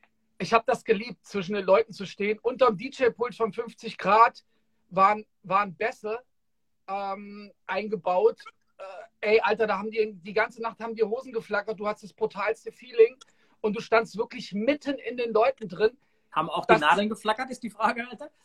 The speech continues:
Speaker 1: Die Nadeln haben nicht geflackert, aber die wo-, die Platten wurden manchmal gescratcht und zwar nicht von mir, Alter.
Speaker 2: Oh shit, okay.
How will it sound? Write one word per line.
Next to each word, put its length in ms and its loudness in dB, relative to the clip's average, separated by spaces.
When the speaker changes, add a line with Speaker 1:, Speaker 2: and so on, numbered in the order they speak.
Speaker 1:
Die 120 -6
Nadeln 400 2
haben 100 -10
nicht 160 -12
geflackert, 540 -8
aber 160 -6
die 120 -14
wo-, 140 2
die 200 -14
Platten 360 -8
wurden 220 0
manchmal 340 -8
gescratcht 480 -4
und 140 -4
zwar 140 0
nicht 180 -10
von 180 -10
mir, 220 -6
Alter. 360 -10
Speaker 2:
Oh 120 -14
shit, 240 -10
okay. 260 -6